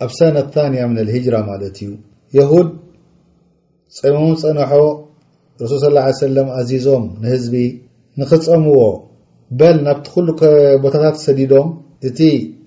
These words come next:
ዓሽራ ድመጸሉ ሰባሕ ናይ ወይ ንግሆ ናይ ዓሽራ ነበረ መን ካነ ሚንኩም ሳኢመን ፈልዩቲሙ ሰውመሁ ወመን ካነ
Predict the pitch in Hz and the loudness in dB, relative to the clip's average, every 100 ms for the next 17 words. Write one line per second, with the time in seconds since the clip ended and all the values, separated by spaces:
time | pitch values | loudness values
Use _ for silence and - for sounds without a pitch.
0 | - 127 156 147 123 123 127 131 127 123 | -8 -4 0 2 2 -2 -6 -6 -6 -6
1 | 120 117 120 120 113 135 143 110 117 120 | -6 -8 -8 -6 -2 0 0 0 -8 -4
2 | 123 120 117 123 131 135 143 123 110 113 | -2 -2 -2 -4 -2 -2 0 -2 -4 -4
3 | 117 113 117 113 117 131 - _ _ _ | -4 -4 -2 -2 -2 -2 -6 _ _ _
4 | _ _ 131 139 135 165 160 156 151 147 | _ _ -6 -6 2 2 2 0 -4 -6
5 | 147 139 135 135 131 123 143 147 110 80 | -4 -4 -4 -2 -2 -2 -4 -4 -6 -8
6 | - _ _ _ _ - 131 123 123 120 | -18 _ _ _ _ -6 -4 -2 -4 -4
7 | 143 135 120 110 107 101 98 104 90 78 | -6 -6 -6 -6 -6 -8 -8 -10 -10 -16
8 | - _ _ _ _ - 123 131 131 127 | -20 _ _ _ _ -6 -4 -2 -4 0
9 | 151 147 | 2 2